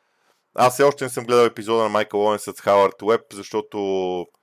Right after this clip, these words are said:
а, решил съм на спокойствие да го изгледам, пък вчера бях цял ден на работа, не съм имал, а, а, това удоволствие. Но така или иначе беше важно. Нека да не,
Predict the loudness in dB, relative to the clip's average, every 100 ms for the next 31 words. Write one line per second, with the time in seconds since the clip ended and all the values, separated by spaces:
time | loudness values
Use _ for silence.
0 | _ _ _ _ -2 0 0 -4 -8 -8
1 | -8 -10 -6 -2 -2 -4 -8 -10 -4 -4
2 | -4 -12 -4 -2 0 -2 -2 -2 0 0
3 | -2 0 -2 -4 -14 -10 -12 -6 -6 -8
4 | -12 -12 -8 -6 -6 -8 -12 -16 -18 -6
5 | -4 -4 -6 -8 -8 -10 -20 _ _ _
6 | _ _ _ _ -8 -6 -4 -2 2 4
7 | 4 0 -2 0 2 2 4 4 2 -10
8 | -2 0 2 2 4 2 0